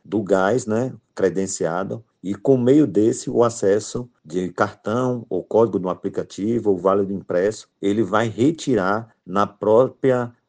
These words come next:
loja que tá diretamente credenciada juntamente à Caixa Econômica.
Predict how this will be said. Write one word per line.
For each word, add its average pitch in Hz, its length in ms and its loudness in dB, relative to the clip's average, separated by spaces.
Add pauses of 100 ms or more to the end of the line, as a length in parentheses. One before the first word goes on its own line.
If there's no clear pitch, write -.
(140)
loja 104 800 4
que 120 100 -4
tá 107 200 -2
diretamente 101 640 -4
credenciada 98 920 -4
juntamente 110 1080 -8 (160)
à 101 120 2
Caixa - 300 -2
Econômica. 85 560 -2